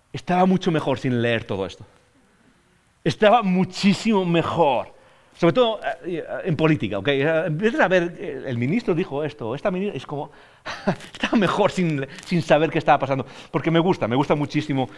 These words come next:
que, ver qué es lo que está pasando socialmente, y es como, pero,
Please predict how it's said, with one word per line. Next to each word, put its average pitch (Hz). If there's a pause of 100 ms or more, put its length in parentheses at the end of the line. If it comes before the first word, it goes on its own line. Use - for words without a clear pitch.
(240)
que, 156
ver 147
qué 143
es 131
lo 131
que 117
está 127
pasando 127
socialmente, 127 (320)
y 135
es 175
como, 175
pero, 151